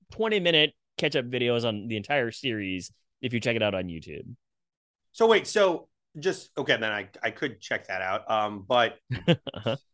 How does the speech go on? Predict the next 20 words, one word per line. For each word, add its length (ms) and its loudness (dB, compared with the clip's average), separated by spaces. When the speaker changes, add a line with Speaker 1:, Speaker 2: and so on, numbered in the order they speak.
Speaker 2:
but 100 4
I'll 80 4
just 160 -2
ask 360 2
you, 480 -2
is 300 2
it, 380 2
is, 500 -2
is, 320 0
is 300 0
Dragon 540 2
Ball 300 4
Z 380 -4
the 140 2
name 760 -2
sort 520 2
of 360 4
as 420 -2
kind 340 -6
of 280 -2